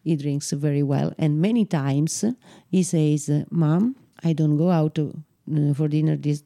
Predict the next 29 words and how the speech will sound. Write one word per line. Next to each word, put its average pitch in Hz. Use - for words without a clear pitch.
tonight 151
because 160
this 190
group 175
of 160
friends 165
drink 147
very 151
badly. 123
And 143
if 156
I 170
have 160
to 151
take 151
the 147
right 147
bottle, 143
we 147
always 135
fight. -
So -
I 156
prefer 147
to 160
eat 208
home 180
and 175
then 170